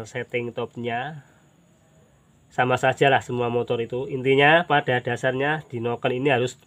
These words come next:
posisi netral seperti ini ya. Netral atau bebas. Nah, seperti itu. Nah, ini namanya sudah posisi top atau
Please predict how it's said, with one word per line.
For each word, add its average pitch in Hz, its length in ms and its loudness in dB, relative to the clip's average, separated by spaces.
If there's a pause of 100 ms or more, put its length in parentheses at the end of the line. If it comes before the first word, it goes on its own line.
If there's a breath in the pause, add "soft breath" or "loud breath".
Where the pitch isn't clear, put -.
(180)
posisi 135 320 -2
netral 135 400 6
seperti 123 240 -6
ini 127 160 -2
ya. 107 160 -4 (1200 soft breath)
Netral 131 400 4
atau 127 160 2
bebas. 127 480 2 (720)
Nah, 104 480 -16 (960)
seperti - 320 -12
itu. 127 180 -2 (3500)
Nah, 104 240 -6
ini 117 240 -2
namanya 143 400 2
sudah 135 400 0
posisi 135 400 -4
top 147 240 -2 (400)
atau 120 400 -4